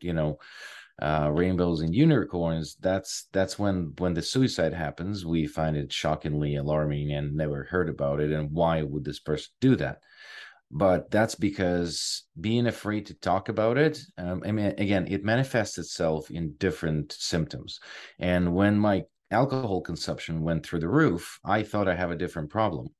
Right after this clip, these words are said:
And then it was an addition to this problem, but it was a symptom rather than the cause. And when I figured it out later, then that was a symptom rather than the cause, then I realized that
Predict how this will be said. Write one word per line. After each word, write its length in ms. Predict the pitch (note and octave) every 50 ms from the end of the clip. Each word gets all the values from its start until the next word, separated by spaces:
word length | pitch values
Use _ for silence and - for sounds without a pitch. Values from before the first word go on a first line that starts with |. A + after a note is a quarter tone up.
| _ - - - - - - _ -
And 200 | - F2+ F2+ F2
then 220 | F2+ F2+ F2+ F2 -
it 120 | A#2+ A#2
was 240 | G2 F#2+ B2+ D3 B2+
an 100 | A#2+ G2+
addition 340 | F#2 E2 F2+ E2+ - D#2+ D2
to 80 | E2+ D#2+
this 140 | C#2 C#2 -
problem, 280 | - E2+ D#2+ D#2 D2
but 100 | D2 E2+
it 40 | F#2+
was 140 | F#2+ F2 D#2
a 60 | D#2
symptom 520 | - - - D3+ D3+ C#3+ D3 - E2+ E2
rather 240 | F2 F2+ F2 F2 F2
than 160 | E2 E2 D#2
the 80 | C#2+ C#2
cause. 560 | - - F2 F#2+ F2+ D2+ C2+ C#2 - - - -
And 100 | D#2+ E2+
when 80 | F#2 F#2
I 60 | F2+
figured 320 | D#2 - C3 C3 C#3 B2+
it 100 | A2+ G#2
out 360 | G2 F#2 F2+ F2 E2 D#2+ - -
later, 560 | - F2 G2+ A2+ B2 A#2+ G#2+ F#2 F2 E2+ E2+
then 280 | D#2+ E2+ E2+ E2+ E2+ D#2
that 200 | D#2 F2+ F#2 D#2+
was 180 | F2 F2 D2+ D2
a 60 | D2
symptom 480 | - - - D#3 D#3+ C#3+ - F#2 F2
rather 220 | E2 E2 E2 D#2+ -
than 200 | C#3 D2 D2 C#2
the 60 | C2+
cause, 480 | C2+ - - A#2+ A#2 B2 C3 - - - - - - - - - _ -
then 120 | F#2 F2+
I 40 | F2+
realized 720 | F2 F2 G2 G#2 G#2+ A2 G2+ G2 - - F2+ E2+ D2+ - -
that 300 | F2+ E2+ E2 D#2+ -